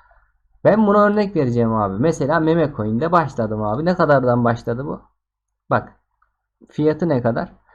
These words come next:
Bir buçuk milyar dolardan başladı. Şimdi meme coin'de sen para kazanman için bunu bir buçuk milyar dolarlık dolar olduğu zaman alman gerekiyor, değil mi? Bak.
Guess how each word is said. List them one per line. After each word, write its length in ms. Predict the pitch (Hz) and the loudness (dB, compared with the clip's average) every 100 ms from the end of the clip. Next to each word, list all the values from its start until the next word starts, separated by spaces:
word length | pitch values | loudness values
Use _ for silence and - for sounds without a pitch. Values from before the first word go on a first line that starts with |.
| _ _ | _ _
Bir 200 | 196 214 | 2 2
buçuk 260 | 175 175 185 | 2 -2 -2
milyar 360 | 180 170 170 165 | 0 2 2 2
dolardan 460 | 160 156 156 139 | 0 0 -2 -2
başladı. 400 | 101 - 104 - _ - - _ _ | -4 -6 -16 -20 _ -20 -20 _ _
Şimdi 260 | - 202 | -4 0
meme 280 | 185 190 233 | 2 4 4
coin'de 240 | 233 233 185 | 4 2 2
sen 200 | 208 196 | -2 0
para 260 | 196 208 | 2 2
kazanman 420 | 196 180 185 196 185 | 0 0 0 0 -2
için 260 | 185 147 | -4 -4
bunu 160 | 175 180 | -2 -2
bir 100 | 190 | -4
buçuk 220 | 190 - | -6 -4
milyar 340 | 180 180 175 | -2 0 -2
dolarlık 440 | 170 165 170 185 - - - _ _ _ _ _ _ _ - 156 | 0 0 -2 -4 -10 -20 -20 _ _ _ _ _ _ _ -20 0
dolar 280 | 151 170 196 | 4 6 8
olduğu 400 | 156 156 170 208 | 6 4 4 2
zaman 260 | 202 214 214 | 4 4 6
alman 400 | 190 147 123 110 | 4 2 2 0
gerekiyor, 500 | 107 101 - 160 180 | -2 -4 -6 -6 -2
değil 120 | 214 | -2
mi? 180 | 135 117 - - - _ | -2 -6 -10 -14 -20 _
Bak. 340 | 160 151 - | 0 0 -8